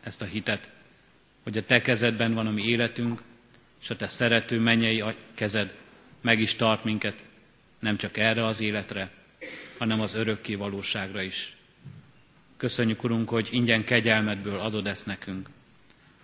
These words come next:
hogy nem nekünk kell ezt elnyerni, nekünk, nem nekünk kell ezért megfizetni, mert Te fiadban, Jézus Krisztusban megfizetted ennek árát.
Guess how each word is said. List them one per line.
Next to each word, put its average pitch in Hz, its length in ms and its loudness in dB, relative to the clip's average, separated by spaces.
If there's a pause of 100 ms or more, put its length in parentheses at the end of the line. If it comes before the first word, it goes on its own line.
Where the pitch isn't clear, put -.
(100)
hogy 117 140 2
nem 123 180 8
nekünk 120 340 4
kell 110 160 2
ezt - 200 -4
elnyerni, 117 580 4 (920)
nekünk, 117 460 0
nem 120 220 4
nekünk 117 360 2
kell 107 200 0
ezért 107 340 -2
megfizetni, 107 680 -4 (760)
mert 107 200 -2
Te 101 100 -6
fiadban, 113 520 0
Jézus 107 400 -2
Krisztusban 95 640 -8 (600)
megfizetted 104 640 -4
ennek 95 300 -8
árát. 92 420 -8